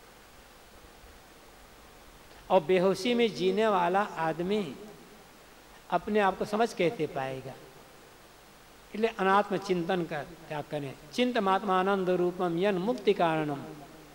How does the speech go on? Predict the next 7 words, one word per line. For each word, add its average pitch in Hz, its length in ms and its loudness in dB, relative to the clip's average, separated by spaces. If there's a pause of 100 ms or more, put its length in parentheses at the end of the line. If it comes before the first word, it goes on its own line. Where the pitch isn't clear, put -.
(460)
चिंता 202 360 2
करनी 196 400 2
च-, - 120 -8
है, 180 640 -4
चिंतन 208 380 2
करना 185 440 2
है 190 320 2